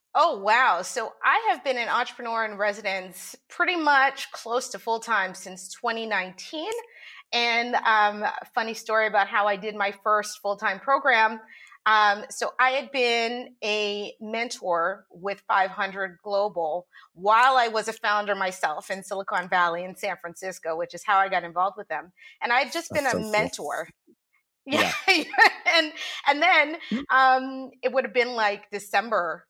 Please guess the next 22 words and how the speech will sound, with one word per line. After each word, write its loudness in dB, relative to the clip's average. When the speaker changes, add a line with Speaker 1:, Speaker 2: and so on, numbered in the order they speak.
Speaker 1:
of 0
twenty -8
eighteen. -8
I 0
got 0
a -4
call 0
about, 2
"Oh, 6
would -4
you -6
like 0
to -12
come 0
and -6
do -10
this -4
program 0
in -4
Riyadh, 2
Saudi -2
Arabia?" 2